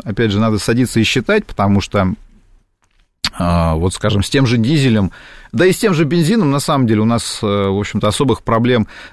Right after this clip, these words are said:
с экспортом не возникает. Дизель, э, в Европе под санкциями, морем запрещены поставки, но у нас, скажем, э, в Турцию отгрузки ежесуточно, э, более полумиллиона баррелей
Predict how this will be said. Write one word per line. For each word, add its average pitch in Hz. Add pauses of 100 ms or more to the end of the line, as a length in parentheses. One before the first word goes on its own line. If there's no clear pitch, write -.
с -
экспортом 110
не 120
возникает. 110
Дизель, 104 (400)
э, 92
в 90
Европе 120
под 104
санкциями, 151
морем 107
запрещены 104
поставки, 127 (380)
но 113
у 120
нас, 120
скажем, 95
э, 92 (600)
в -
Турцию 156
отгрузки 127 (340)
ежесуточно, 131 (260)
э, 90
более 104
полумиллиона 135
баррелей 98